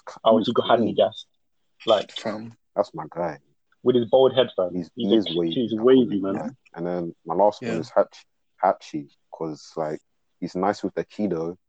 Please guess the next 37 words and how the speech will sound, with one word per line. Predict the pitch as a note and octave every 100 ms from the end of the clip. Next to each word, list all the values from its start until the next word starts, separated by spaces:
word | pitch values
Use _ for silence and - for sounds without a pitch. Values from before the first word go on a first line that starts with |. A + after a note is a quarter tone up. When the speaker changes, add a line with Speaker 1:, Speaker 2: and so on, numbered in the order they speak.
| _ -
Speaker 1:
and, | D#2+
like, | E2 D#2+
he | -
put, | - G#2+ -
he | C3+
put | - A2+
in | E2 E2+
work | G#2+ -
against | E2 D#2 -
Barugan. | F2 F2 E2 D2 C#2+ _ _
Like, | D#2 D2+ - _ _ _ -
if | F#2+
he | C3
wasn't | B2+ A#2 A2+
there, | A#2 A#2+ C3 -
Soifon | - A#2 A#2+ A2+ G2+ F#2+
was | F2
gonna | F#2 E2
lose. | F2 G2 E2 _ _ _ - -
He | A2
was | F3+
Speaker 3:
Oh, |
Speaker 1:
gonna | F#3 E3+
Speaker 3:
oh, | F3
I | B2
Speaker 1:
lose. |
Speaker 3:
was | C#3+
trying | E3 D#3+
to |
remember. | C#3+ C#3 A#2+ - _ _ _ _ _ _
Oh, | D#3 E3
he, | B3 E4 _ _ _ _ _ _ _ _ - C3+
I |
felt | - A#3
like | G3+ D#3+
he |
needed, | D#3 E3+ C#3+ A#2+